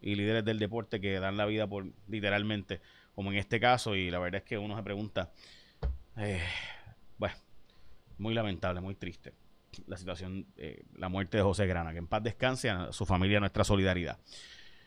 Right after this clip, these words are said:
Bueno, afectan innecesariamente el negocio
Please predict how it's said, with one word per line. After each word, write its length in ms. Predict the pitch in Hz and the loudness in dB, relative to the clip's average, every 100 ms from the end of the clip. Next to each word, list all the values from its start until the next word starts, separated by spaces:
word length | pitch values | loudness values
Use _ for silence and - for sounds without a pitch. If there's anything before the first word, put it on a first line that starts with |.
| _ - - - | _ -20 -14 4
Bueno, 260 | 165 165 | 8 8
afectan 440 | 147 180 175 - 190 | 8 6 6 4 4
innecesariamente 800 | 185 170 147 175 170 180 160 180 | 4 4 6 6 4 0 2 2
el 80 | |
negocio 600 | 165 156 175 - 175 160 | 2 2 2 2 2 2